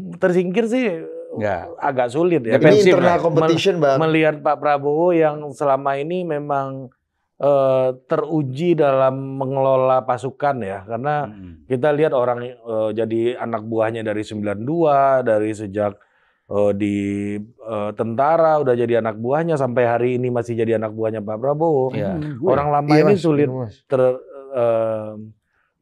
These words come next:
Speaker 1: eh, ter-, tersentuh gitu di, di, di Gerindra.
Speaker 2: Mm-mm.
Speaker 1: Tapi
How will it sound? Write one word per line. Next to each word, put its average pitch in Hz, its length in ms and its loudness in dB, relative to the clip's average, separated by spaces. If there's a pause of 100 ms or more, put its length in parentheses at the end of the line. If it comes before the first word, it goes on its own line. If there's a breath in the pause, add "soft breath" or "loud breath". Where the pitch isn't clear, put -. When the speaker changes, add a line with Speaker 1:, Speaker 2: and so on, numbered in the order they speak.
Speaker 1:
eh, 110 300 0
ter-, 139 440 -2
tersentuh 147 720 -2
gitu 110 280 -2
di, 107 320 -2
di, 110 180 -4
di 113 340 -8
Gerindra. 113 640 0
Speaker 2:
Mm-mm. 101 540 -12
Speaker 1:
Tapi 165 500 0